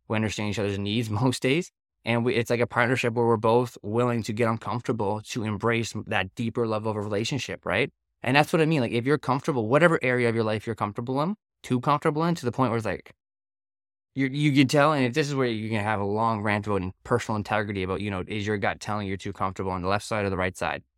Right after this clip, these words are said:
Left side means you're fucking being lazy. The right side means, okay, you're actually, you're, no, you're pressing that boundary just a little bit.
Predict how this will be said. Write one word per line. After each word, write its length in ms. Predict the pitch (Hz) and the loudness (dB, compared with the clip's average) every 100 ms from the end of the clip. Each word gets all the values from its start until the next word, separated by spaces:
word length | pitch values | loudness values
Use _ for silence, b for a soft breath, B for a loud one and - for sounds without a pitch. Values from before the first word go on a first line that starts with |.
| _ | _
Left 180 | 110 - | -2 0
side 220 | 131 120 | 2 2
means 160 | 120 110 | 2 -2
you're 80 | 107 | -2
fucking 300 | 101 107 104 | -4 -4 -6
being 180 | 101 | -2
lazy. 260 | 107 127 127 | 2 2 2
The 100 | 107 | 0
right 200 | 104 101 | 0 0
side 200 | 113 101 | -2 -2
means, 220 | 101 101 | -2 -4
okay, 240 | - 95 82 _ _ | 4 4 4 _ _
you're 160 | 107 90 | -2 -2
actually, 280 | 90 - | -2 -6
you're, 300 | 90 87 92 | -6 -4 -2
no, 140 | 101 104 | 0 0
you're 240 | 92 101 | 0 -2
pressing 380 | - 104 101 101 | -2 -2 -2 -4
that 140 | 85 | -4
boundary 360 | 87 87 90 87 | -2 -2 -2 -6
just 160 | 92 101 | -6 -4
a 20 | |
little 140 | 107 | -4
bit. 200 | 85 - | -4 -6